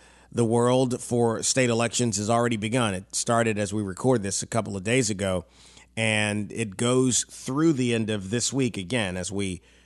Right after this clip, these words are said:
record episode two sixteen. And we're gonna talk about some of the numbers from the beginning of early voting and then this governor's race that is so fascinating,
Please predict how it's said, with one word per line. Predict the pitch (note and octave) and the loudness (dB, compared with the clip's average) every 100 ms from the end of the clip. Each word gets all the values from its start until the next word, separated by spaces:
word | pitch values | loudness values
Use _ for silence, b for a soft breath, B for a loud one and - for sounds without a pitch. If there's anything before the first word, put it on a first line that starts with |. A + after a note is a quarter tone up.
| b b | b b
record | - A2 - B2 G#2+ | -8 -4 2 2 2
episode | G#2 - A2 G2 | 0 -2 -2 0
two | - A2+ | 0 2
sixteen. | - G#2+ - - C#3+ A2 E2+ F2+ b b b b - | 2 0 0 2 2 0 -4 -14 b b b b -2
And | A#2+ | 2
we're | C#3 | 6
gonna | E3+ | 6
talk | - D#3+ | 6 4
about | C#3 B2+ | 4 4
some | - C#3 | 4 2
of | |
the | B2 | 4
numbers | A#2+ C3 C3+ C3 - | 4 4 4 4 2
from | - B2 A#2+ A2+ A2 b b b - F#2+ - - | 4 4 6 4 0 b b b -18 -16 -16 -14
the | A2+ A2 A#2 | -6 0 0
beginning | G2 A2+ G#2 C3+ D3+ | 0 -2 2 4 4
of | C3+ | 4
early | C3+ C#3 B2+ | 4 4 4
voting | A#2+ C3+ C3+ B2+ | 6 6 4 4
and | D3 | 4
then | G3 | 6
this | G#3 A2+ | 4 6
governor's | D3 D3+ B2+ G#2+ G2+ | 4 4 2 -2 -2
race | G2+ G2 - | -2 -2 0
that | A2 | 0
is | G#2+ - | 2 2
so | - B2+ | 4 2
fascinating, | - A#2+ A#2+ A#2 G#2 F2+ F2 | 2 0 2 0 0 -2 -8